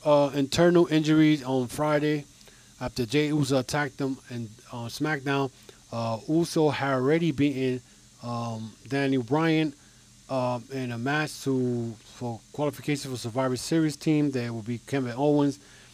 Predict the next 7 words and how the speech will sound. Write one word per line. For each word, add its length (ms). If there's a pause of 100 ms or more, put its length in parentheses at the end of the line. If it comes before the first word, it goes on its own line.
(320)
Uh, 520
pretty 240
much, 380 (1300)
you 160
know, 200
um, 540 (1900)
Mister 480